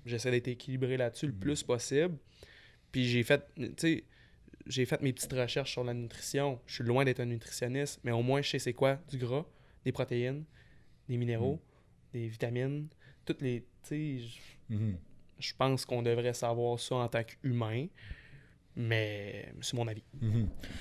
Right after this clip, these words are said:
Speaker 2: Mais c'est drôle, tu parles de, des cheat meals pis tout, parce que ça vient beaucoup du monde du fitness, tu sais, euh, des
Speaker 1: Mhm.
Speaker 2: compétitions pis tout ça. Puis,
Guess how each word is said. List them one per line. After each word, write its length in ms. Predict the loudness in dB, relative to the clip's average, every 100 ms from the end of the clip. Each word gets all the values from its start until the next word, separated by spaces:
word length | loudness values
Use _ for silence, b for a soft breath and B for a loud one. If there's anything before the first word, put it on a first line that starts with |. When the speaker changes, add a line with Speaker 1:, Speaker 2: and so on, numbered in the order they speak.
| B 2
Speaker 2:
Mais 220 | 0 2
c'est 180 | 2 2
drôle, 220 | 4 2
tu 100 | 2
parles 260 | 2 2 0
de, 60 |
des 160 | -2 -4
cheat 220 | -6 -6
meals 140 | -2 -4
pis 80 | -2
tout, 100 | -2
parce 160 | 0 0
que 60 |
ça 40 | -2
vient 140 | -2
beaucoup 220 | -2 -2
du 160 | -2 0
monde 200 | 0 0
du 60 |
fitness, 480 | -2 -6 -4 -4 -6
tu 60 | -6
sais, 60 | -6
euh, 400 | -4 -2 -4 -4
des 120 | -4
Speaker 1:
Mhm. 60 | -2
Speaker 2:
compétitions 440 | -2 -4 -6 -6
pis 80 | -6
tout 80 | -4
ça. 180 | -2
Puis, 180 | -2 -4